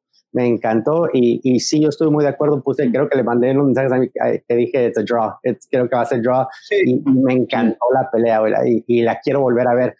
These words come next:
Speaker 1: Lo que sí es, vi a, vi
Speaker 2: Mm.
Speaker 1: que Davison es, es grande, güey, es más grande que Brandon, y yo pensé que Brandon iba a ser del mismo
Speaker 2: Sí.
Speaker 1: tamaño, pero Davison es grande.
Speaker 2: No, <clears throat> Davison Figueredo, yo creo que es, naturalmente es un ciento treinta y cinco,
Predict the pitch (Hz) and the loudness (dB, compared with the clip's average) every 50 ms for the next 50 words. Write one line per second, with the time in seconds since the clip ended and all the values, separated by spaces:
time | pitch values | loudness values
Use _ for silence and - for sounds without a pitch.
0 | _ _ _ _ _ - 139 123 - 143 131 - - 185 180 175 185 185 180 - | _ _ _ _ _ -4 -2 -2 -2 -2 -4 -2 0 0 2 2 2 0 -2 -4
1 | - _ _ _ - 123 123 147 160 170 165 165 - - 131 120 151 240 - 170 | -10 _ _ _ -4 -2 0 0 2 2 0 0 -2 -2 -2 -2 0 0 0 0
2 | 170 160 160 151 139 127 113 117 - _ _ _ _ _ _ _ - - - 135 | 2 2 2 2 2 0 -2 -4 -8 _ _ _ _ _ _ _ -14 -8 -6 -2
3 | 143 151 165 147 - 143 113 113 139 139 - - 135 127 117 113 117 131 135 127 | 0 0 0 0 0 -2 -2 0 -2 -2 -2 -2 -2 0 0 0 0 0 0 0
4 | 113 110 - 101 92 - _ _ _ - 131 127 135 147 135 147 131 139 135 147 | 0 0 -2 -4 -6 -8 _ _ _ -4 -2 0 0 0 0 0 0 0 0 0
5 | 147 147 139 - 120 110 135 143 147 143 135 127 123 123 - 143 135 - 156 135 | 0 0 0 -2 -2 -2 0 0 0 2 2 2 0 0 0 -2 -2 -4 -4 -4
6 | - 143 127 135 135 139 143 139 139 135 135 131 123 - 139 135 131 135 135 131 | -2 -2 0 0 0 0 0 2 2 2 0 0 -2 -2 -2 -2 -2 0 0 0
7 | 131 127 135 143 151 139 143 151 139 - - 135 135 147 156 147 - _ - 117 | 2 2 4 2 2 2 0 0 -2 -2 -2 0 0 0 0 0 -2 _ -2 0
8 | 110 101 107 120 139 160 156 151 147 143 107 95 - 113 147 131 110 101 - _ | 0 0 0 0 0 0 0 0 0 0 0 0 -2 0 0 0 -2 -2 -6 _
9 | _ _ _ _ _ _ _ _ _ _ _ _ _ _ _ _ _ _ _ _ | _ _ _ _ _ _ _ _ _ _ _ _ _ _ _ _ _ _ _ _
10 | _ _ _ _ _ _ _ _ - 160 156 - 131 - - _ _ - 214 220 | _ _ _ _ _ _ _ _ -2 0 2 2 2 2 0 _ _ 0 2 2
11 | 196 202 185 160 131 123 131 - 147 160 180 185 160 170 143 143 165 156 160 165 | 4 4 4 4 4 4 4 2 0 0 2 2 2 2 2 2 2 2 2 2
12 | 170 180 175 170 165 156 156 151 - 165 165 147 - 165 156 - 160 151 123 151 | 2 2 2 2 2 2 2 2 2 0 0 0 0 -2 0 0 0 0 2 0
13 | 151 - - 151 156 165 165 160 165 175 160 160 - 160 151 - 160 156 151 147 | 0 0 0 2 2 2 2 2 2 2 2 2 2 2 2 2 2 2 2 2
14 | 120 147 139 123 120 - 143 160 170 160 202 208 - | 2 2 2 2 2 2 2 2 2 2 2 0 -2